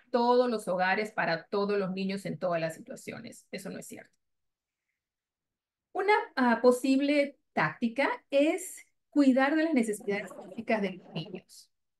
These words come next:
Am, y eso se refiere,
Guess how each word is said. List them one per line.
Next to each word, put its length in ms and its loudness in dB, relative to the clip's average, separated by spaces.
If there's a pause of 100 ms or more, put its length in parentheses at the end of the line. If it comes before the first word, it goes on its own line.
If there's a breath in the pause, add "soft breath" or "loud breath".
(640)
Am, 500 4 (420)
y 120 2
eso 140 2
se 120 0
refiere, 640 4